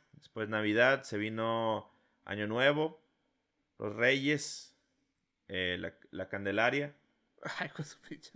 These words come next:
Speaker 2: madre,
Speaker 1: Eh, y
Speaker 2: güey.
Speaker 1: se viene
Speaker 2: El día,
Speaker 1: San
Speaker 2: eh, mi
Speaker 1: Valentín.
Speaker 2: cumpleaños, güey. Fue mi cumpleaños,
Speaker 1: Tu
Speaker 2: güey.
Speaker 1: cumpleaños, entonces,
Speaker 2: Mi cumpleaños, por
Speaker 1: estuvimos
Speaker 2: Dios
Speaker 1: muy, muy
Speaker 2: santo.
Speaker 1: ocupados, eh, trabajando y, y, y en, y en festividades, entonces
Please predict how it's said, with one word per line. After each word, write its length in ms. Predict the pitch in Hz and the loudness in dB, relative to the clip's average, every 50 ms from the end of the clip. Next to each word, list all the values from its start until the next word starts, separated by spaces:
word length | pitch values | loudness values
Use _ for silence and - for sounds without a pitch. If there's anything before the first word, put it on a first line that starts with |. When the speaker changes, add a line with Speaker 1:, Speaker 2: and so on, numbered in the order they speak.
| 180 - | -10 -6
Speaker 2:
madre, 220 | 151 135 - 104 104 | -6 -2 0 0 2
Speaker 1:
Eh, 40 | |
y 20 | 101 98 | 2 2
Speaker 2:
güey. 80 | 98 | 0
Speaker 1:
se 120 | - - 98 | 0 0 0
viene 800 | 98 101 101 104 110 113 117 120 117 117 110 104 104 101 95 92 | 2 2 2 2 2 0 2 2 2 2 2 2 2 2 2 2
Speaker 2:
El 120 | 170 170 151 | 2 4 4
día, 160 | 151 - - | 4 2 4
Speaker 1:
San 100 | - 165 | 4 4
Speaker 2:
eh, 40 | 156 | 4
mi 40 | 151 | 4
Speaker 1:
Valentín. 260 | - - 165 170 143 | 2 2 2 4 4
Speaker 2:
cumpleaños, 680 | 165 165 - 139 120 101 117 135 175 214 285 339 403 466 | 4 4 4 2 0 2 2 2 4 4 2 0 2 2
güey. 200 | 427 370 175 147 127 | 2 2 2 2 0
Fue 120 | - 139 | 0 0
mi 80 | 147 175 | 0 0
cumpleaños, 600 | 185 208 196 - 165 147 135 151 175 240 320 403 | 0 -2 -4 0 2 2 4 4 4 2 0 -4
Speaker 1:
Tu 60 | - - | -6 -6
Speaker 2:
güey. 120 | - 139 123 | -6 -8 -4
Speaker 1:
cumpleaños, 560 | 120 113 113 120 127 131 139 147 147 139 - | 2 4 6 6 6 4 2 0 -2 -2 -4
entonces, 360 | - - 127 123 147 151 135 143 | -4 -4 -2 -2 0 -2 -2 -4
Speaker 2:
Mi 80 | 131 | -4
cumpleaños, 720 | - 165 160 156 - 143 131 120 131 180 220 196 143 - | -4 -4 -2 0 0 0 0 0 0 -2 -2 -4 -4 -4
por 160 | - - 143 | 0 2 4
Speaker 1:
estuvimos 240 | 131 151 170 170 170 | 6 6 4 4 4
Speaker 2:
Dios 140 | 175 185 - | 2 2 2
Speaker 1:
muy, 80 | 156 156 | 2 2
muy 120 | 160 175 | 2 2
Speaker 2:
santo. 120 | 180 156 156 | 4 2 0
Speaker 1:
ocupados, 560 | 147 - 156 151 156 156 151 151 139 - - | 2 6 6 8 8 8 6 4 2 0 0
eh, 160 | 131 120 123 | 2 2 2
trabajando 720 | 117 113 110 107 104 101 113 123 127 131 131 135 135 127 | 2 0 0 0 0 0 -2 -2 -2 -2 -2 0 0 2
y, 60 | 113 | 2
y, 460 | 101 98 101 101 90 82 53 55 - - | 2 2 0 0 -2 -4 -4 -8 -8 -10
y 120 | - 85 98 | -6 -2 -2
en, 140 | 98 98 95 - | -2 -2 -4 -6
y 160 | - 87 101 | -6 -4 -2
en 220 | 101 101 104 101 95 | -2 -2 -2 -6 -6
festividades, 800 | - 104 98 - - 104 98 98 98 104 113 117 120 123 123 104 | -6 -6 -6 -6 -6 -4 0 2 4 6 6 6 6 6 4 2
entonces 640 | 104 95 - 110 107 98 - 123 113 107 - - - | -2 -8 -10 -10 -8 -6 -4 -2 -2 -2 -4 -8 -14